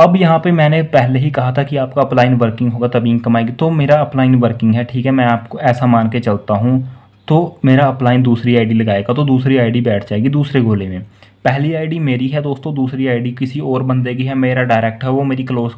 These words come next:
cross line में होगा, क्योंकि जो मेरा, मेरे साथ में दोस्तों बंदा लगा रखा है मेरे अपलाइन में, तो उसको हम cross line ले, बोल, बोल, उसको हम cross line लेके चलते हैं। तो दूसरी आईडी मेरे अपलाइन ने लगा दी, ठीक है। अब हम, ना तो मैंने कोई आईडी लगाई दोस्तों, ना मेरे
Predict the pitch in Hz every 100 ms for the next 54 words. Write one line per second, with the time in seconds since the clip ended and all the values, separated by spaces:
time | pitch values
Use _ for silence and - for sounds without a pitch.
0 | - 123 120 127 120 123 120 110 117 127
1 | 139 - - - 135 143 143 143 - 131
2 | 135 135 131 127 139 131 123 143 131 123
3 | 123 117 110 117 123 117 117 117 113 120
4 | 120 131 131 131 131 123 117 123 120 120
5 | 113 127 113 113 117 123 113 107 - -
6 | 117 - _ _ _ _ 131 135 156 160
7 | 139 127 127 131 135 131 117 123 123 104
8 | 95 87 85 - - - - 180 156 151
9 | 160 147 131 135 123 117 113 101 104 113
10 | 98 82 85 - 120 131 127 - - -
11 | _ 190 196 190 180 208 147 160 156 170
12 | 127 123 131 147 143 139 147 143 135 139
13 | 131 131 131 151 135 127 127 127